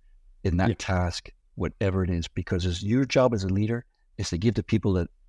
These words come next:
Speaker 1: that work for you, that they're, whatever it is that they need so they can get the job done. When you become a barrier to them getting the job done or them getting what they need, then you need to take a step back or go down
Speaker 2: Yeah.
Speaker 1: a different line of work.
Speaker 2: With,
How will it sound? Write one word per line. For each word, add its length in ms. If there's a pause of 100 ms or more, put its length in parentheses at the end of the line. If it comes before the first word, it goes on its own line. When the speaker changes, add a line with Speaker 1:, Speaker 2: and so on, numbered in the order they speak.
(260)
Speaker 1:
that 140
work 240
for 120
you, 80
that 100
they're, 320 (120)
whatever 260
it 80
is 80
that 120
they 140
need 380 (240)
so 160
they 100
can 100
get 140
the 80
job 260
done. 240 (360)
When 160
you 160
become 300
a 60
barrier 600 (360)
to 220
them 240
getting 220
the 80
job 300
done 220
or 140
them 280
getting 260
what 140
they 120
need, 320 (100)
then 300 (140)
you 160
need 160
to 80
take 160
a 40
step 260
back 200 (400)
or 160
go 160
down 180
Speaker 2:
Yeah. 40
Speaker 1:
a 20
different 280
line 120
of 80
work. 240 (520)
Speaker 2:
With, 240